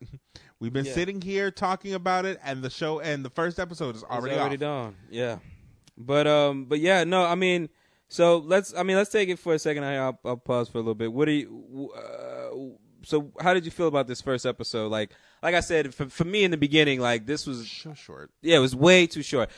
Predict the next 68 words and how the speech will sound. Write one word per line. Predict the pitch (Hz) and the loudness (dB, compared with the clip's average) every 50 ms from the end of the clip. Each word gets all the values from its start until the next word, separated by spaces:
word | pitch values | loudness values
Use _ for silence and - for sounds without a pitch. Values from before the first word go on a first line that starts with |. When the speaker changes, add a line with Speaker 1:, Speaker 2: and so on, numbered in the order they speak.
| - - | -2 2
Speaker 2:
Like, | 156 170 180 | 6 8 8
it, | 190 190 - 196 190 | 8 8 4 0 -2
they | 202 | 0
gave | 202 277 311 277 | 2 2 4 4
you | 262 226 | 4 2
so | - - 254 240 | 6 8 8 8
much | 220 220 226 214 - | 8 8 6 4 4
stuff, | - - 240 233 208 - | 2 2 2 2 2 2
though. | 180 165 | 0 0
I | 165 | 2
mean, | 165 170 170 | 2 0 0
they | 190 | 0
give | 196 254 262 | -2 -2 0
you | 254 226 | 2 2
a | 196 | 2
lot | 185 196 202 196 - | 4 2 0 -2 -2
to | - 185 | -4 -4
unpack, | 170 165 147 - 196 185 185 180 - - _ _ _ _ _ - | -6 -6 -6 -6 -6 -6 -6 -8 -10 -14 _ _ _ _ _ -6
like, | 147 156 - | -6 -4 -2
in | 160 147 - | -4 -4 -2
six | - - 196 - - - | 0 0 0 0 0 -2
minutes. | 156 202 233 202 147 143 - - - _ _ - - _ _ | 0 0 2 2 0 -2 -4 -10 -14 _ _ -20 -20 _ _
But, | - 123 156 175 165 160 160 156 - _ _ | -2 4 8 8 10 10 8 6 2 _ _
like, | - 156 156 151 | 0 0 0 2
when | - 165 165 165 | 2 0 -2 -2
you | 165 | -2
kinda | - - - - 208 208 202 208 202 185 | -4 -6 -8 -2 0 2 2 2 2 0
really | 170 160 165 185 190 202 - | 0 4 4 6 6 6 4
Speaker 1:
And | 214 | 2
there's | 208 | 2
Speaker 2:
feel | 190 185 180 | 2 4 6
like | 180 175 170 - | 4 4 2 2
you've | 180 165 - | -2 -6 -2
caught | - - 175 170 165 - | 2 4 4 4 4 0
your | 160 | -4
breath, | 135 139 156 156 156 - | -2 2 2 2 2 0
that | 156 | -4
you, | 151 143 143 143 135 - - - - _ | -4 -2 -2 -2 -4 -6 -12 -20 -20 _
you | - 127 143 | -8 -8 -2
guys | 135 151 147 151 147 135 | 2 4 4 6 6 4
are | 143 143 | 2 2
on | 139 135 | 2 0
the | 131 | -2
same | - - 156 147 139 | -2 -2 -2 -2 -2
footing, | 120 - - 160 160 156 165 165 160 151 - _ _ _ _ _ - | -4 -6 -2 0 0 2 2 -2 -2 -6 -10 _ _ _ _ _ -12
it's | 120 - | 0 4
over. | 151 151 143 - - - - _ _ _ _ _ _ _ - | 6 6 6 4 0 -8 -16 _ _ _ _ _ _ _ -4
And | 143 139 135 | -4 -2 0
now | 139 143 139 | 2 2 4
Speaker 1:
Well, | 135 | 4
like | 131 131 | 4 2
I | 127 | 2
Speaker 2:
it's | 127 - | 0 -2
Speaker 1:
said, | 220 | 0
Speaker 2:
time | 165 143 139 | 0 0 0
for | - - | 0 0
the | - | 0
Speaker 1:
the | 131 | 2
Speaker 2:
next | 143 143 - | 0 0 0
Speaker 1:
one, | - 117 | -2 -2
Speaker 2:
episode. | 113 - - - 92 62 - - | -4 -6 -10 -12 -12 -14 -6 -2
Speaker 1:
the | 185 180 | -2 -2
one | 175 202 226 254 254 226 - _ | -2 -2 -6 -6 -8 -10 -10 _
thing | 220 208 208 202 202 202 185 | -6 -6 -4 -6 -8 -8 -8
that | 175 185 175 | -6 -6 -4
I | 175 170 | -6 -6
found | - 190 175 165 151 113 | -6 -4 -6 -6 -6 -8
interesting | 175 175 185 165 - 185 - - 175 151 139 135 135 | -8 -10 -8 -8 -10 -12 -10 -8 -8 -8 -8 -8 -10